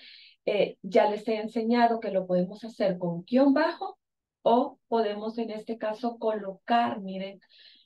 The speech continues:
lo que sería un valor numérico o solo colocar la palabra ejercicio, como ustedes quieran.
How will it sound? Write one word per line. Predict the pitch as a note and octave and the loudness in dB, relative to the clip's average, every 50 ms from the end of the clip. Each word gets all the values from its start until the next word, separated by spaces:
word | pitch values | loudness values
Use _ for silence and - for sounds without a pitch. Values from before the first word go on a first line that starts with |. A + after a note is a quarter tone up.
| _ _ | _ _
lo | - A#3 A#3 A3 A3 | 0 2 4 4 4
que | - A#3 | 2 0
sería | A#3 - B3 A3+ G#3+ G#3+ G#3+ G#3+ | -4 -2 -2 -4 0 0 0 0
un | G#3+ G#3+ | 0 0
valor | G#3+ G3 F#3+ G3 G3 G3+ | -2 -2 0 -2 -2 -2
numérico | G#3 A3 A3+ B3 C4 C4 C#4 C4 - - - - | -4 -2 0 0 2 2 0 0 0 -2 -2 -2
o | - G3+ | -4 -6
solo | - - - G3 F#3+ F#3 F#3+ F#3+ F#3+ G3 G3 | -6 -8 -6 -2 0 0 0 0 -2 -4 -4
colocar | F#3+ A3 G#3+ G#3+ - - G#3+ G#3 G3+ | -2 -4 -4 -4 -4 -4 -4 -4 -2
la | G#3 G#3 G3 - | -2 -4 -6 -4
palabra | G3 F#3+ F#3+ F#3+ F#3+ G3 G3+ | -4 -2 -2 -2 -2 -4 -6
ejercicio, | G3+ G#3 G3 - - - - C4 C4 C4+ C4+ - - C#4+ C#4+ - - - _ _ | -8 -8 -12 -14 -8 -2 0 2 4 2 2 2 4 2 2 2 2 -6 _ _
como | - G#3+ G#3+ G3 | -4 -4 -4 -4
ustedes | F#3 F3+ - F#3+ F#3+ F#3+ F#3+ F#3 - | -6 -6 -4 -4 -4 -4 -4 -8 -8
quieran. | - E3+ D3 D3 - | -8 -8 -8 -8 -10